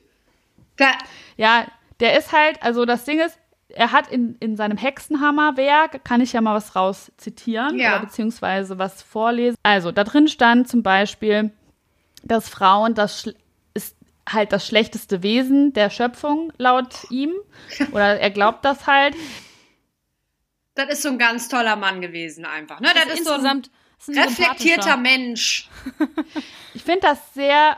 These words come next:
Speaker 2: bezeichnend. Also, na, man muss ja auch bedenken, er hat ja auch sich öfter über andere gestellt. Er hat ja zum Beispiel, ähm, antisemitische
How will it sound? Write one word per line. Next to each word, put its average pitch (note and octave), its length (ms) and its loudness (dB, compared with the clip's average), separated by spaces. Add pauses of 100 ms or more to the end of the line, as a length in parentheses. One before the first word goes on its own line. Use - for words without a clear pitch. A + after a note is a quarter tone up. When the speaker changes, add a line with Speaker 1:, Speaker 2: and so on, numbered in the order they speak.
Speaker 2:
bezeichnend. C4+ 600 -2
Also, A3+ 300 -6
na, B3 120 -2
man C4+ 160 2
muss C#4+ 160 -4
ja C4 160 -2
auch A#3 80 -2
bedenken, A#3+ 720 -2 (280)
er G#3 180 -4
hat B3 180 0
ja C4 200 2
auch G#3 320 0 (420)
sich G#3 300 -6
öfter C4+ 340 2
über C4+ 160 4
andere C4 380 0
gestellt. B3+ 500 -2
Er - 140 -2
hat G#3+ 120 -2
ja G#3+ 140 -2
zum A3 120 -2
Beispiel, G3+ 600 0 (540)
ähm, F#3+ 680 0 (320)
antisemitische G#3 1040 0